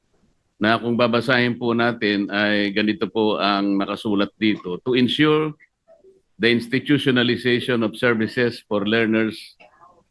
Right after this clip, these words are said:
with diabe-, with li-, disabilities, a P S B, meaning to say, uh, program support budget for learners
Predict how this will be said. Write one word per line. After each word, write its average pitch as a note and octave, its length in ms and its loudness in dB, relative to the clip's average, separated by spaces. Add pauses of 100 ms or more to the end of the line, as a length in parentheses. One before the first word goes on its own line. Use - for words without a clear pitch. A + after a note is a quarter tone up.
with A2+ 160 2
diabe-, A#2 480 0
with A2 320 -2
li-, C3+ 320 2 (240)
disabilities, B2+ 1160 -2 (1040)
a B2 120 4 (140)
P D#3 180 2
S C#3 200 0
B, C3 480 0 (1400)
meaning A#2 260 2
to B2+ 140 0
say, B2+ 420 2
uh, A2 480 -2 (2750)
program B2 420 4
support B2 480 -2
budget G#2 520 0 (480)
for A#2+ 120 0
learners B2+ 600 2